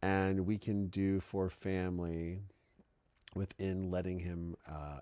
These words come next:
within letting him, with, uh, steal your joy. Yeah, absolutely. Um, wow, that's a lot on the outskirts. I'm sorry to hear. Um, that's, yeah,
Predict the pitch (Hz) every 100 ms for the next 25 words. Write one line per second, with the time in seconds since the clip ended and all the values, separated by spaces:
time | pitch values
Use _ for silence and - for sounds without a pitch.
0 | - 90 87 98 92 87 85 87 85 85
1 | 82 _ _ _ _ _ _ _ _ _
2 | _ _ _ _ _ _ _ _ _ _
3 | _ _ _ _ _ _ _ - 76 90
4 | 67 - - 87 82 76 76 80 76 76
5 | 90 73 - _ _ _ _ - 95 87
6 | - 87 69 76 - - - - - -
7 | 110 113 117 120 - _ _ _ _ _
8 | _ _ _ _ - 117 120 92 98 110
9 | 113 117 101 85 - - - _ 95 98
10 | 98 98 - 120 123 - - - - 92
11 | 104 98 95 95 92 - _ _ _ _
12 | _ _ - - 110 - 95 90 87 -
13 | 95 - - - - 104 107 82